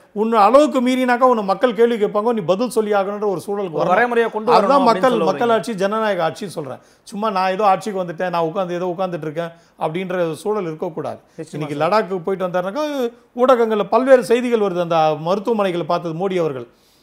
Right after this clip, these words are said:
Speaker 1: அந்த மருத்துவமனைகள் பார்த்தீங்கன்னா யாருக்கும் ட்ரிப்ஸ் இல்ல, ஒரு டாக்டர் கூட இல்ல. ஆ, பார்த்தீங்கன்னா டிஸ்ப்ளே போர்டு இருக்குது, so கேமரா இருக்குது. So இ-, அங்க என்ன நடக்குது? அப்போ ஒரு கான்ஃபரன்ஸ் ஹால்ல
Speaker 2: ஒரு
Speaker 1: நடத்துற மாதிரி
Speaker 2: செட்டப்னு சொல்ல வரீங்களா?
Speaker 1: ஒரு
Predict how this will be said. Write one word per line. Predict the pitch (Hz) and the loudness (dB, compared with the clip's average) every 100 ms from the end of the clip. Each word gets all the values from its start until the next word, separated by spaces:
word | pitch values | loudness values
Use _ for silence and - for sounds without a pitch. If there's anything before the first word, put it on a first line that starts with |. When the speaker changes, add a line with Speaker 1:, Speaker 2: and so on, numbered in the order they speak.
| - | -4
Speaker 1:
அந்த | 208 | -2
மருத்துவமனைகள் | 208 240 277 262 233 226 | 0 0 0 0 -2 -4
பார்த்தீங்கன்னா | 202 220 233 226 | -4 -4 -4 0
யாருக்கும் | 180 214 233 202 | 4 4 2 -2
ட்ரிப்ஸ் | 190 - | -4 -6
இல்ல, | 214 151 - _ _ _ _ | -6 -6 -8 _ _ _ _
ஒரு | 180 214 185 | -2 0 6
டாக்டர் | 208 233 233 | 6 6 0
கூட | 226 226 | 2 2
இல்ல. | 214 175 143 - _ _ _ - | 2 0 -6 -8 _ _ _ -4
ஆ, | 214 196 180 | 2 2 2
பார்த்தீங்கன்னா | 220 220 220 240 233 214 196 185 165 | 0 -2 -2 0 2 2 2 2 0
டிஸ்ப்ளே | 202 247 240 | -2 2 4
போர்டு | 208 208 190 | 4 2 0
இருக்குது, | 180 170 139 - _ _ _ _ _ - | -4 -4 -4 -8 _ _ _ _ _ -12
so | 175 208 | -4 -2
கேமரா | 214 233 233 214 | 0 2 4 4
இருக்குது. | 202 185 160 131 - _ - | 2 -2 -4 -6 -10 _ -14
So | 330 | -6
இ-, | 277 240 214 | -2 0 0
அங்க | 202 208 | 0 -2
என்ன | 214 262 | -2 0
நடக்குது? | 240 214 214 | 0 0 0
அப்போ | 190 202 | 2 0
ஒரு | 185 | 0
கான்ஃபரன்ஸ் | 240 254 240 214 | 0 0 -4 -4
ஹால்ல | |
Speaker 2:
ஒரு | 208 196 | -4 -4
Speaker 1:
நடத்துற | 190 196 196 | -4 -2 2
மாதிரி | |
Speaker 2:
செட்டப்னு | 254 - 247 | 2 2 0
சொல்ல | 196 180 160 | 0 -2 -2
வரீங்களா? | 294 | 2
Speaker 1:
ஒரு | 277 | 2